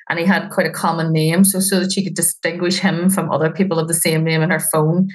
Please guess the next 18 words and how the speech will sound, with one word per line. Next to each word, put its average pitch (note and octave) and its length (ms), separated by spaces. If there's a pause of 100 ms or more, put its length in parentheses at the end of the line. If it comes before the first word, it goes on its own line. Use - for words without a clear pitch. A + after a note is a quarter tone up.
(160)
she - 140
said D#3+ 260
she D#3+ 160
put D#3+ 340
a, D3+ 280
um, D#3 440 (640)
uh, D3 380
aubergine F3 380
emoji F#3+ 440
beside F3 280
his D#3+ 160
name. G3 260 (560)
<laughs> - 60 (1120)
It's - 280
saved A#3+ 240
in G#3+ 100
her G#3 180
phone G#3+ 320